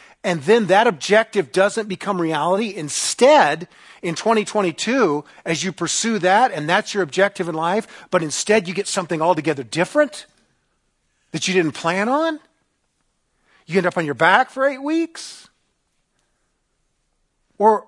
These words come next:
or you lose your job? Or your spouse abandons you? Or one of your children rejects Christ and, and goes away? In, any number.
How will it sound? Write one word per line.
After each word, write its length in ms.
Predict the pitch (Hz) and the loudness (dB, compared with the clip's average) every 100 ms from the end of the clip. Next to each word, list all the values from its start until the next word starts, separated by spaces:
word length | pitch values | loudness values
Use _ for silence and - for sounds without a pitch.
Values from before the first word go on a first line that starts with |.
| - | -6
or 220 | 196 202 | 2 2
you 140 | 165 | 2
lose 220 | 180 214 | 0 0
your 120 | 180 160 | -2 -4
job? 680 | 131 170 180 247 294 285 - _ _ _ _ _ _ _ _ _ _ _ _ _ _ _ _ _ _ _ - | 0 2 4 2 2 0 -6 _ _ _ _ _ _ _ _ _ _ _ _ _ _ _ _ _ _ _ -4
Or 100 | 208 | 0
your 120 | 196 | 2
spouse 420 | 170 - 214 220 | 0 4 6 6
abandons 600 | 180 127 160 196 233 262 | 2 -2 -2 0 -4 -6
you? 340 | 220 285 311 302 _ _ _ - | -4 -4 -4 -8 _ _ _ -10
Or 100 | 165 | 2
one 140 | 208 | 2
of 80 | 202 | 2
your 80 | 165 | -6
children 460 | - - 240 220 196 | -6 2 2 2 -4
rejects 420 | 151 151 185 - | -2 0 0 -2
Christ 560 | - 208 220 269 - | 2 4 6 2 -2
and, 120 | 170 147 - | -10 -10 -10
and 160 | 170 | -8
goes 260 | 156 190 190 | 0 2 2
away? 600 | 165 156 190 247 294 269 _ _ _ _ _ _ _ _ _ _ _ | 0 0 2 2 -2 -8 _ _ _ _ _ _ _ _ _ _ _
In, 180 | - 320 285 - - | 0 0 0 -8 -8
any 340 | 403 415 370 381 | 0 4 6 8
number. 600 | 415 403 285 180 113 | 6 6 2 0 -2